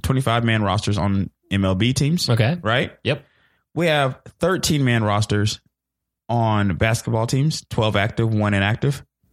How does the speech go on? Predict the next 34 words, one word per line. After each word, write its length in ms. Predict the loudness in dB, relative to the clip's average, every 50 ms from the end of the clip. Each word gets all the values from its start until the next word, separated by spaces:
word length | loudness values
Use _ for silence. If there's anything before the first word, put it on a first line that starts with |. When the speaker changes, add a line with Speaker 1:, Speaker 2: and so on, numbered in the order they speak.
| _ _ _ _ _ _ _ _ _ _ _ _ _ _ _
Speaker 1:
And 380 | -2 0 2 2 2 2 2 0
football 280 | 0 0 0 0 0 0
teams 180 | 0 2 2
have 180 | 2 0 0 -4 _ _
fifty-three 1200 | -2 -2 -2 -4 _ _ 0 2 2 0 0 -4 _ _ -2 0 0 2 2 2 2 2 0 0
man 340 | 0 2 2 4 4 2 2
rosters. 460 | 2 2 2 0 0 0 -2 -4 -2
There 180 | -2 -2 0 0
is 140 | 0 -2 -4
fifty-three 1120 | -8 _ -2 -2 -2 0 0 0 2 2 2 0 -4 -10 _ _ _ -4 -2 0 0 0
people 380 | 0 0 -2 0 0 -2 -2 -2
on 140 | -2 -2 -2
this 140 | -2 -2 -2
team, 300 | -2 -4 -4 -4 -6 -10 _ _ -20 _ _
Eugene. 360 | -4 -2 0 0 -2 -2 -4 -8 _ _ _ _ _ _ _ _ _ _ _ _ _ _ _ _ _
Fifty-three 320 | -2 -2 0 0 2 2
people 220 | 2 2 2 2 2
that 80 | 2
have 120 | 0 0 -2
to 60 | -4
collect 260 | -2 0 0 0 0 0
a 20 |
paycheck 400 | -2 -2 -2 -2 -2 -2 -4 -2
here. 280 | -2 -2 -2 -2 -6 -8 _ -2
Speaker 2:
Yep. 280 | 0 0 0 -2 _ _ _ -2
Speaker 1:
Right? 320 | 0 0 0 0 -2 -8 _ _ _ _ _ -20 -20 -20 _ _ _ _ _ _ _ _ _ _ -20 _ _ _ _ _ _ _ _ _ _ _ _ _ _ _ _ _
The 100 | -4 -2
quarterback 460 | 0 0 0 0 2 2 0 0 0
can 120 | 0 0
have 320 | 2 2 4 2 2 0 0
a 360 | 0 2 2 2 2 2 0 0
pretty 260 | 0 0 2 2 2
decent 400 | 2 0 0 0 0 -2 -2 -2
impact. 500 | -2 -2 0 0 0 0 -2 -4 -8